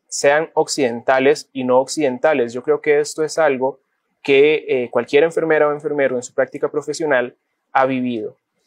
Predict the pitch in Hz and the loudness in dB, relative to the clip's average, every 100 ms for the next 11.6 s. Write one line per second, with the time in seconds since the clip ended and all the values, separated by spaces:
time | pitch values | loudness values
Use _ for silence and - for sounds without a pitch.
0 | - _ _ - 127 123 127 147 175 175 | -20 _ _ 0 0 2 2 2 2 0
1 | 147 131 131 - 165 165 160 143 131 131 | 0 2 0 -2 0 2 0 -4 -4 -4
2 | 165 - 170 - 131 135 147 143 160 - | -4 -8 -10 -6 2 2 6 4 2 -10
3 | _ _ - 139 139 139 156 - 170 160 | _ _ 0 4 6 6 4 2 0 2
4 | 151 160 147 147 147 165 160 175 170 160 | 4 2 2 2 2 -2 -10 -10 0 4
5 | 127 127 135 127 - - 127 131 160 - | 4 2 -4 -10 -12 -10 -6 -6 -6 0
6 | 160 131 - - _ _ _ - 143 143 | 0 2 -2 -6 _ _ _ -4 2 4
7 | 135 131 131 123 151 165 170 190 180 135 | 4 2 -2 -2 2 2 2 -2 0 -2
8 | 131 131 143 170 160 - 165 143 151 139 | 0 0 0 -2 -6 0 2 4 2 0
9 | 135 131 131 123 139 151 135 135 156 139 | -4 -4 -8 -2 0 0 -2 2 4 2
10 | - 120 120 113 - 120 113 113 123 135 | 0 -6 -6 -6 -8 -8 -6 -6 -2 -2
11 | 143 143 160 - 180 | 0 0 -2 -4 -6